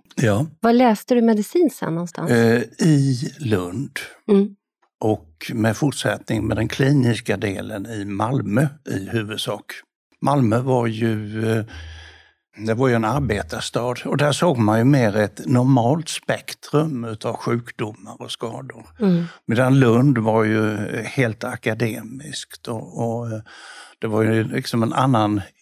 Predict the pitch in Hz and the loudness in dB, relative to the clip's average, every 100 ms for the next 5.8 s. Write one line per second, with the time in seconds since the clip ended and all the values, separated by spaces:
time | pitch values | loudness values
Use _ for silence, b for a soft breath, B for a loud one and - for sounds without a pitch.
0 | _ 151 160 101 117 123 - 143 117 - | _ 4 4 2 0 0 -2 -2 -2 -2
1 | 120 113 113 107 117 110 - 110 107 113 | -2 0 -2 0 0 0 -4 -4 -4 -4
2 | 110 110 110 B B B B B - 101 | -4 -4 -4 B B B B B -10 -8
3 | 104 101 123 117 110 107 101 - 110 113 | -8 -4 0 0 0 -6 -8 -8 -10 -4
4 | 107 107 113 113 113 _ 123 120 117 - | -6 -6 -10 -14 -14 _ -16 -10 -10 -10
5 | 113 113 - 113 110 110 107 101 | -12 -14 -12 -14 -14 -16 -16 -16